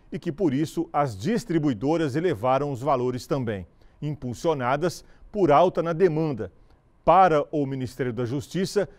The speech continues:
é inaceitável e inexplicável a alta da gasolina porque não houve aumento no preço do petróleo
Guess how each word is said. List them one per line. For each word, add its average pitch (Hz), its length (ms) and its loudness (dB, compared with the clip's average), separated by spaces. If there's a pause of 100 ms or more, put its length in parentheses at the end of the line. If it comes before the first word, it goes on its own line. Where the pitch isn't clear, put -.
(220)
é 160 160 2
inaceitável 165 1300 0
e 156 380 0
inexplicável 165 1120 0 (260)
a 151 60 0
alta 143 380 2
da 127 100 0
gasolina 143 520 -2
porque 202 460 2
não 220 320 2
houve 180 320 4
aumento 156 420 -2
no 165 120 -2
preço 131 380 -4
do 127 100 -6
petróleo 185 580 0